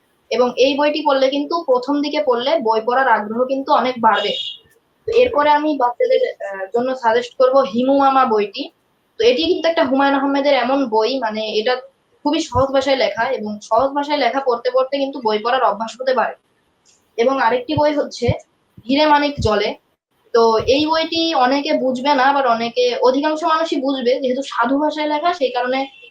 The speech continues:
কেউ কেউ নাও বুঝতে পারে। কিন্তু আমি নিজের ওপিনিয়নে আমি বললাম যে এটা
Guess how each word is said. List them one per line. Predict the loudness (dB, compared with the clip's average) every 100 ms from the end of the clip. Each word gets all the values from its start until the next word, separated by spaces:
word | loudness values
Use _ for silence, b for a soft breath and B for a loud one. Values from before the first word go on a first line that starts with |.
| _
কেউ | 0 2
কেউ | 2 2
নাও | 4 4 2
বুঝতে | -2 -2 0
পারে। | 0 -2 -4
কিন্তু | -8 0
আমি | 2 2 2
নিজের | -2 -2 0 0 -2 -16 _ 0
ওপিনিয়নে | 0 0 0 2 2
আমি | 2 0
বললাম | 0 2 0 0
যে | -2
এটা | -4 -2 0 2 2